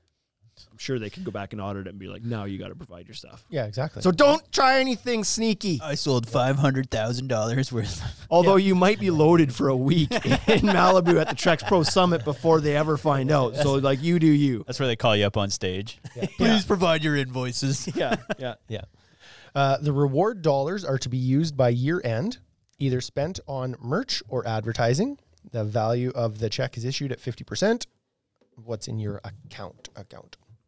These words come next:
Speaker 2: So the, at the end of the year, they'll clean that up.
Speaker 1: Okay. So at best, you're getting two percent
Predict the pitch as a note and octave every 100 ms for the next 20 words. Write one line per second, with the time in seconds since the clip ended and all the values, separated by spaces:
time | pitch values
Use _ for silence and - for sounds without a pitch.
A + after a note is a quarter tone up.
0 | _ - G2+ _ _ _ _ A2 G2+ G2
1 | - A2 A2 - E3+ F3+ E3+ F3+ F#3+ C#3
2 | G#2 - D#3+ D3 A2+ - _ _ _ _
3 | _ _ _ _ - - - _ _ _
4 | _ _ - D3+ E3 - F#3+ G3 G3+ D#3+
5 | D3+ C#3+ B2+ - G3+ C#4 G#3 C#3 E3+ -